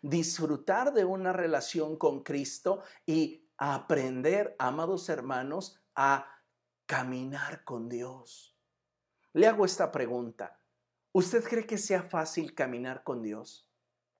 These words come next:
¿Sabe? No siempre caminar tomados de la mano de Dios va a ser fácil. Pero déjeme decirle, siempre será la decisión más certera y segura que podemos tomar.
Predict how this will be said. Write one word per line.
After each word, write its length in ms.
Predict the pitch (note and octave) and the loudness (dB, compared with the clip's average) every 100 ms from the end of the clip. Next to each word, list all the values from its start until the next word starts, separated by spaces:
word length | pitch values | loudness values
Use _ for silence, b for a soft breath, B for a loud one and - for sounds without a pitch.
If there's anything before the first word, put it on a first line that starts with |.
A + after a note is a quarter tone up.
| _ _ _ _ _ _ B B | _ _ _ _ _ _ B B
¿Sabe? 520 | - G3 G3 - - _ _ _ _ _ _ _ _ - | 6 6 6 0 -10 _ _ _ _ _ _ _ _ 2
No 200 | E3 A#3+ | 6 6
siempre 680 | - G#3 F#3 C3 - G2+ _ _ _ _ _ - | 6 2 2 0 -6 -10 _ _ _ _ _ 6
caminar 680 | D#3 D#3 D3 D#3+ E3+ E3+ | 6 6 0 0 0 0
tomados 600 | F3 C#3+ C#3+ E3+ F3 E3 | 2 2 2 0 0 0
de 100 | F3 | 0
la 140 | B2+ A#2+ | 0 0
mano 400 | C#3+ D#3 E3 D3+ | 0 0 -2 -4
de 140 | B2+ | -4
Dios 600 | A#2 D3+ - - - _ _ _ _ _ - | 0 0 0 -6 -16 _ _ _ _ _ 0
va 120 | D3+ | 0
a 40 | D#3 | 0
ser 220 | - D3 | -2 -4
fácil. 500 | - A#2+ - - - _ _ _ B B B | -6 -8 -8 -14 -18 _ _ _ B B B
Pero 180 | E3+ D#3 | 10 12
déjeme 340 | F#3+ G3 F3 | 10 4 0
decirle, 580 | C#3 - E3 D3+ A2+ - B | -2 0 0 0 -2 -6 B
siempre 560 | - - F3+ F3+ F#3 F3+ | -6 0 2 0 0 -2
será 360 | E3+ D3+ C#3+ D3 | -2 -2 0 0
la 140 | C#3 | 0
decisión 760 | C3 B2+ B2 - E3 E3+ G3+ G#3 B | -2 -4 -4 -2 0 0 -2 -6 B
más 380 | - D#3 G3+ G#3+ | 0 4 4 4
certera 680 | F#3+ D#3 - F#3+ G#3+ G#3+ - | 2 2 0 0 0 -2 -8
y 140 | - D#3+ | -4 -2
segura 520 | - B2+ F#3 A#3+ G3 | 0 0 0 0 0
que 140 | - | 0
podemos 560 | - C3 B2+ B2 B2 - | -2 -2 -4 -6 -8 -6
tomar. 420 | F2+ F#2 - - | -6 -6 -16 -20